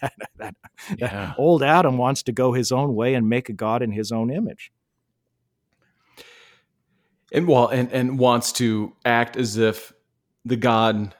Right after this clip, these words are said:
Speaker 2: our God, the one true God, is not zealous, that it's just one option of many, that he do-, is not compassionate, is not caring, is not, um,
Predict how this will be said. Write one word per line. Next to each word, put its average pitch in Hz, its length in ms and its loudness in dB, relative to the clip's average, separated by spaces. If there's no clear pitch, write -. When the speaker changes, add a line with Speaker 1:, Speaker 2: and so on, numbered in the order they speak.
Speaker 2:
our 127 160 6
God, 107 340 2
the 110 60 2
one 110 200 2
true 110 160 -2
God, 98 280 2
is 107 80 -2
not 104 240 0
zealous, 104 680 -2
that 107 260 0
it's 101 180 -4
just 101 360 -4
one 107 220 0
option 104 440 -2
of 92 160 -4
many, 82 380 -8
that 98 180 -2
he 98 320 -2
do-, 127 340 2
is 117 180 -2
not 117 280 2
compassionate, 85 800 -4
is 98 100 -8
not 120 360 0
caring, 80 500 -8
is 98 160 -8
not, 117 380 2
um, 95 220 -6